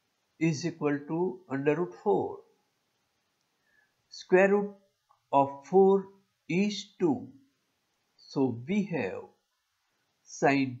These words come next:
theta into cos theta is equal to one upon two. Now we have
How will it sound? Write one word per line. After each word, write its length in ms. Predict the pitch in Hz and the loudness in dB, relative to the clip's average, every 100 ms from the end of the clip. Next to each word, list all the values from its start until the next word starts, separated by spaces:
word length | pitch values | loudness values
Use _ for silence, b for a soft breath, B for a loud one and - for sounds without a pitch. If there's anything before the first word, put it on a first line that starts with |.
| - | -4
theta 580 | 180 180 180 165 156 156 _ _ _ | -2 -2 -2 -2 -4 -8 _ _ _
into 460 | 143 151 165 202 196 | -10 -8 -2 -2 0
cos 380 | 190 143 123 - _ - | 0 -2 -2 -8 _ -6
theta 380 | 156 - 101 101 104 _ _ _ _ _ 151 | -6 -6 -12 -14 -14 _ _ _ _ _ -4
is 300 | 160 143 147 | -4 -4 -8
equal 400 | 139 135 131 127 147 | -6 -4 -2 -4 -6
to 340 | 156 220 - b b b 110 | -6 -6 -12 b b b -10
one 260 | 107 127 143 | 0 0 0
upon 480 | 156 - 180 180 185 | -4 -2 -2 -4 -6
two. 300 | 185 165 123 - _ _ _ _ _ _ _ _ _ _ _ _ _ _ _ _ _ _ _ _ b b b b | -6 -6 -10 -18 _ _ _ _ _ _ _ _ _ _ _ _ _ _ _ _ _ _ _ _ b b b b
Now 400 | 123 113 151 170 | -4 2 4 4
we 200 | 151 139 | 0 -2
have 280 | 113 95 90 | 0 -2 -2